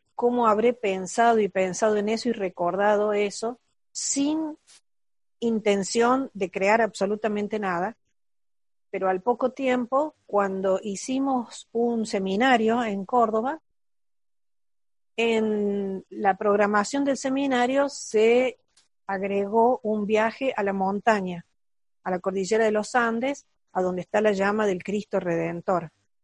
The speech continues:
entre Argentina y Chile. Y terminamos viajando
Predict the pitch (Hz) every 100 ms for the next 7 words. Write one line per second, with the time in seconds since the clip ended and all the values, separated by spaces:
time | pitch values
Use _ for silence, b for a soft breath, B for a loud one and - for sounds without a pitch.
0 | _ 196 175 175 170 165 156 - 185 175
1 | 185 180 214 226 214 - 202 175 175 -
2 | _ _ _ _ _ _ _ _ _ _
3 | _ 247 233 - 226 220 233 269 233 196
4 | 175 175 185 185 190 285 254 233 233 294